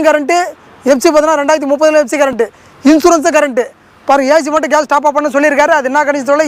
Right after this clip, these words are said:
இருக்கிறத நான் சொல்கிறேன். கேஸ் டாப் அப், ஆனால் பாருங்க, அவுட்லுக் பார்த்து நல்லாயிருக்கும், இன்டீரியர் நல்லாயிருக்கும், இன்ஜினும் நல்லாயிருக்கும். ஆல்டோ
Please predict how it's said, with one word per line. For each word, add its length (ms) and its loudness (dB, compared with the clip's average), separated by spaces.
இருக்கிறத 340 0
நான் 160 -2
சொல்கிறேன். 260 -2
கேஸ் 180 2
டாப் 140 0
அப், 100 0
ஆனால் 180 0
பாருங்க, 200 0
அவுட்லுக் 260 -2
பார்த்து 200 0
நல்லாயிருக்கும், 360 0
இன்டீரியர் 360 4
நல்லாயிருக்கும், 440 0
இன்ஜினும் 360 2
நல்லாயிருக்கும். 360 -2
ஆல்டோ 280 2